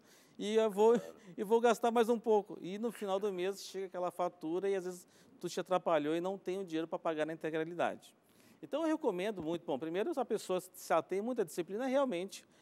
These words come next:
ela tem essa, essa questão das milhas que pode ser aproveitada, ou até os, os cashbacks, né, o,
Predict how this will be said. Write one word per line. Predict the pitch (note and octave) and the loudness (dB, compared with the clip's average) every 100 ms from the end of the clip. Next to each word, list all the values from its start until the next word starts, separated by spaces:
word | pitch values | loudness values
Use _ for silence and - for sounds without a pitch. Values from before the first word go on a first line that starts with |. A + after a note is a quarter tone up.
| _ | _
ela | F3 | 0
tem | F#3 D#3+ | 2 0
essa, | D3+ F#3+ | -2 -2
essa | F3+ - D3+ F3+ | -2 -2 -6 -4
questão | E3+ E3 D3 | -4 -6 -4
das | D3+ F3 | -4 -4
milhas | D#3+ D#3 E3 | -4 -6 -8
que | - | -10
pode | - C#3+ C#3+ | -4 -4 -4
ser | D#3 D#3+ - _ - | -8 -10 -10 _ -10
aproveitada, | C#3 D#3+ D#3+ F3+ C#3 D3+ D3+ | -6 -2 -2 -2 0 0 0
ou | |
até | B2+ C3+ | -2 0
os, | D3+ D3 - _ _ | -2 -4 -14 _ _
os | B2+ B2 | -14 -12
cashbacks, | - C3 - C#3 A#2 D#3+ - | -6 -6 -6 -4 -2 -4 -6
né, | B2+ | -6
o, | C3+ A#2 | -4 -6